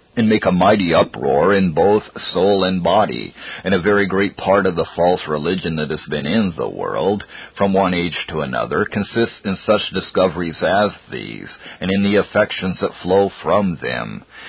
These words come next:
In such things consisted the experiences of the ancient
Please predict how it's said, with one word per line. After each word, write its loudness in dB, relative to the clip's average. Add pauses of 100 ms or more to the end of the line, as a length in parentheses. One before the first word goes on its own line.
(140)
In 0
such 2 (140)
things -2
consisted -2
the 2
experiences 0
of -2
the -2
ancient -4